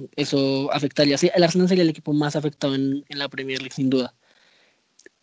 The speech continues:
La, lo ideal es que no se juegue toda la temporada a puerta, a puerta cerrada, puede ser un poco, puede ser media, pero si es media igual se perdería la mitad, que son casi sesenta y cinco millones de,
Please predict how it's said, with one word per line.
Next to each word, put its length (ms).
La, 880
lo 140
ideal 300
es 120
que 120
no 140
se 100
juegue 280
toda 200
la 40
temporada 420
a 40
puerta, 420
a 100
puerta 280
cerrada, 460
puede 180
ser 200
un 160
poco, 580
puede 160
ser 220
media, 420
pero 480
si 180
es 100
media 260
igual 200
se 160
perdería 380
la 100
mitad, 300
que 160
son 160
casi 240
sesenta 400
y 60
cinco 260
millones 440
de, 300